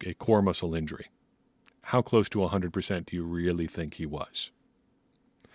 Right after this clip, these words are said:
The point is, we arrive in twenty twenty-two with Allen Lazard, aging and injured Sammy Watkins, who is, you know, in the ballpark,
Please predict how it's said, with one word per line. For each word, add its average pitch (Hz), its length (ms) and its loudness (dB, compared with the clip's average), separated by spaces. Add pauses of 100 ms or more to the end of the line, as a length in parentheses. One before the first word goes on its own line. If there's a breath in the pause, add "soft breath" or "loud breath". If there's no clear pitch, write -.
(460 loud breath)
The 117 100 4
point 170 300 6
is, 101 480 6 (1300)
we 131 160 8
arrive 127 460 8
in 123 120 6
twenty 117 260 4
twenty-two 95 680 4 (560)
with 104 260 6
Allen 113 280 8
Lazard, 101 500 4 (1900)
aging 113 380 8
and 107 80 8
injured 107 440 4 (380)
Sammy 104 320 6
Watkins, 95 600 2 (560)
who 123 140 6
is, 101 260 4
you 117 80 0
know, 87 120 0
in 95 60 2
the 95 60 4
ballpark, 87 420 2